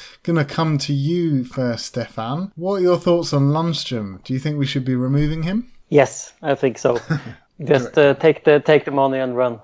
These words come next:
Speaker 2: I think, because he's, he's maybe the most scary player to own, because he won't start a lot of games now,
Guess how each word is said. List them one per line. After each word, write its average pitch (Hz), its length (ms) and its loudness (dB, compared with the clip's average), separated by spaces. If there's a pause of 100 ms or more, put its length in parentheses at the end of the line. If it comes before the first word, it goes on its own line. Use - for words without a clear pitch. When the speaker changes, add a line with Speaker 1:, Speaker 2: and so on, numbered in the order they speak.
Speaker 2:
I 127 100 -6
think, 120 380 -6
because 135 280 2
he's, 156 320 4
he's 170 360 4
maybe 160 320 4
the 143 100 6
most 147 480 4
scary 156 500 4
player 135 380 2
to 127 140 -2
own, 120 380 2
because 131 360 -2
he 135 140 2
won't 139 420 2
start 147 360 2
a 151 40 4
lot 143 180 -2
of 143 100 -2
games 143 320 2
now, 165 300 0